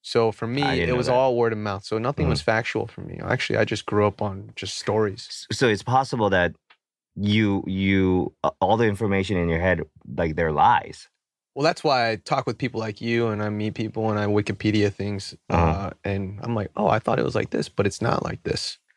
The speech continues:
Speaker 2: I did notice that about
Speaker 1: Right,
Speaker 2: you.
Speaker 1: right.
Speaker 2: Like, that some, some of the stuff that you have are, like, in your head as facts,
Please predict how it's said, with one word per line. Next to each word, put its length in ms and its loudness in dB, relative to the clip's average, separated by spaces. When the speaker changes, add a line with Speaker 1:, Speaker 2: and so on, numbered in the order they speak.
Speaker 2:
I 180 4
did 220 2
notice 420 2
that 280 0
about 200 2
Speaker 1:
Right, 100 -4
Speaker 2:
you. 280 -8
Speaker 1:
right. 220 -12
Speaker 2:
Like, 260 2
that 160 2
some, 340 0
some 240 0
of 140 2
the 100 -2
stuff 360 -2
that 340 2
you 160 0
have 560 0
are, 480 0
like, 160 0
in 240 0
your 140 2
head 440 -2
as 300 -2
facts, 640 0